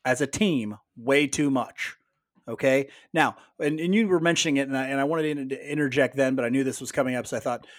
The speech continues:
when we say swing too much or they need to swing less, what we mean is overall they swing too much,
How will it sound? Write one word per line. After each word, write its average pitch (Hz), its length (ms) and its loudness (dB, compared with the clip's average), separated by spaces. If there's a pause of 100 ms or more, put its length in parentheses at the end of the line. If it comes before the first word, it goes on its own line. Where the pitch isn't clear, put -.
(160)
when 165 100 0
we 233 100 4
say 214 360 4
swing 180 400 -2
too 160 140 0
much 139 220 0
or 143 40 -4
they 139 120 2
need 156 120 -2
to 143 80 0
swing 131 280 -2
less, 160 560 2 (440)
what 190 120 4
we 208 120 2
mean 240 260 6
is 143 380 2 (760)
overall 190 460 12
they 151 120 6
swing 139 240 0
too 139 160 0
much, 127 500 -2